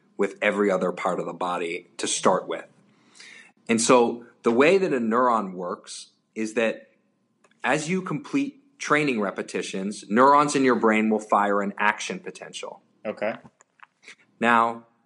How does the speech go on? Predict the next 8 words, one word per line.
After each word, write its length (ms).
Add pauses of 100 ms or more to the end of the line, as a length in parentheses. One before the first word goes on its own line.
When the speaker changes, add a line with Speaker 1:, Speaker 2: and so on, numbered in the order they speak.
(3250)
Speaker 1:
by 140
applying 580
electrical 580
stimulation, 960 (540)
we're 180
actually 540
depolarizing 1400
slightly 840